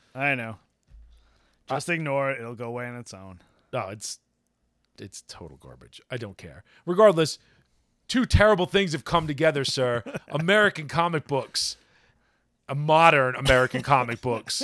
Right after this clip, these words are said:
Speaker 1: <laughs>
Speaker 2: and Netflix adaptations.
Speaker 1: Oh my God.
Speaker 2: Boom!
Speaker 1: It's like a tsunami of doom.
Speaker 2: It's a, it's, it's a, I don't know. It's like woke cubed. Like,
Speaker 1: It's
Speaker 2: I
Speaker 1: a,
Speaker 2: don't even know.
Speaker 1: it's a mystery machine is what it
Speaker 2: Yeah,
Speaker 1: is.
Speaker 2: it's, it's gonna be fucking terrible.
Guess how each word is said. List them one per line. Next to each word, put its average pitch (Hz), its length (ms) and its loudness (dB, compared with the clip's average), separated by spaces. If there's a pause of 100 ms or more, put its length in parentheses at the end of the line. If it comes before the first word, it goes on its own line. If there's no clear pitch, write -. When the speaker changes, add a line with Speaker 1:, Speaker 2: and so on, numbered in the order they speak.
(520)
Speaker 1:
<laughs> - 540 -20
Speaker 2:
and 143 220 -2
Netflix 151 460 -2
adaptations. 123 720 -4
Speaker 1:
Oh 165 220 -2
my 117 180 -12
God. 117 260 -10
Speaker 2:
Boom! 330 760 6
Speaker 1:
It's 160 100 -6
like 170 100 0
a 151 40 -2
tsunami 127 720 -8
of 110 140 -12
doom. 123 240 -10
Speaker 2:
It's 127 160 -12
a, 175 160 -8 (100)
it's, - 260 -20 (120)
it's 131 240 -18
a, 160 120 -10 (800)
I 117 120 -18
don't 156 160 -14
know. 135 220 -10
It's 113 120 -14
like 113 240 -10 (220)
woke 127 360 -10 (200)
cubed. 139 800 -6
Like, 123 80 -10
Speaker 1:
It's 131 100 -8
Speaker 2:
I 170 40 -4
Speaker 1:
a, 190 40 -4
Speaker 2:
don't 196 100 -6
even 139 220 -6
know. 160 240 -2
Speaker 1:
it's 131 140 -4
a 143 40 -10
mystery 123 360 -10
machine 113 420 -14
is 113 100 -18
what 117 160 -14
it 104 80 -18
Speaker 2:
Yeah, 113 80 -12 (120)
Speaker 1:
is. 104 80 -16
Speaker 2:
it's, - 420 -18 (800)
it's 139 100 -16
gonna 208 140 -12
be 139 60 -14
fucking 104 320 -16
terrible. 73 400 -20